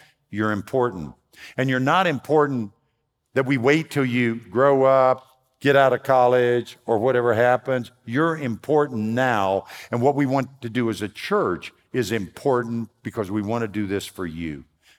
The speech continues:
Okay? We've got a video here. Can we roll that and see how that looks up here? Whoa, looks like we got it. I'm gonna step this way.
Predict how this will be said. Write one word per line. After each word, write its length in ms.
Okay? 420
We've 100
got 140
a 40
video 360
here. 260
Can 140
we 100
roll 300
that 360
and 80
see 160
how 140
that 180
looks 220
up 160
here? 320
Whoa, 440
looks 180
like 180
we 120
got 240
it. 100
I'm 120
gonna 120
step 300
this 200
way. 280